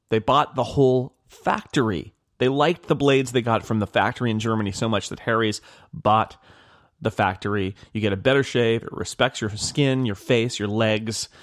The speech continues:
and your wallet. No more bad quality ba-, blades, no more plexiglass cabinets at the drugstore to find a clerk and get them to unlock it.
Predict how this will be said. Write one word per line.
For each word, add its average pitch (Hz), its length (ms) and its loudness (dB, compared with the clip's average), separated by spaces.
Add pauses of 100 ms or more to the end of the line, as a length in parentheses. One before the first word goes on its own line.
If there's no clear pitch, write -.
(380)
and 123 240 0
your 113 120 0
wallet. 101 680 0
No 117 180 2
more 123 240 0
bad 101 300 -2
quality 95 360 0
ba-, 127 320 -4
blades, 131 520 0
no 123 180 2
more 113 260 0
plexiglass - 800 -8
cabinets 160 800 -2
at 120 200 -6
the - 120 -12
drugstore 147 840 0
to 117 120 -6
find 117 420 -4
a - 40 -6
clerk 135 520 -4
and 110 160 -2
get 95 160 -6
them 87 140 -6
to - 120 -12
unlock 123 480 -4
it. 113 200 -4